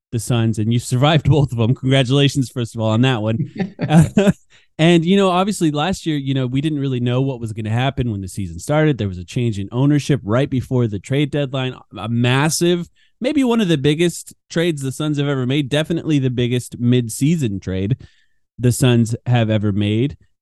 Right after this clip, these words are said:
Speaker 1: And then, of course, when the season ends, there's gonna be this change in broadcaster where it's gonna be. It must have been a pretty wild season for you to endure, uh, all through the season.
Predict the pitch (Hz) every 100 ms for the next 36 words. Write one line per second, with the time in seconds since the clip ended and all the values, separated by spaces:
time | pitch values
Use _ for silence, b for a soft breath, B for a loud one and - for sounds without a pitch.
0 | _ 127 127 135 143 139 - 143 139 135
1 | 127 - 143 127 123 113 123 117 123 107
2 | 123 117 120 110 - 120 120 117 120 110
3 | 110 113 - 113 113 - 113 113 - 117
4 | 110 107 107 - 110 98 101 104 104 -
5 | b b 139 165 185 - 147 160 143 -
6 | 147 123 110 113 117 107 - - 139 113
7 | 104 - 110 107 107 107 120 104 104 120
8 | 120 98 95 - b b 104 104 101 -
9 | 113 117 120 117 101 - 143 92 80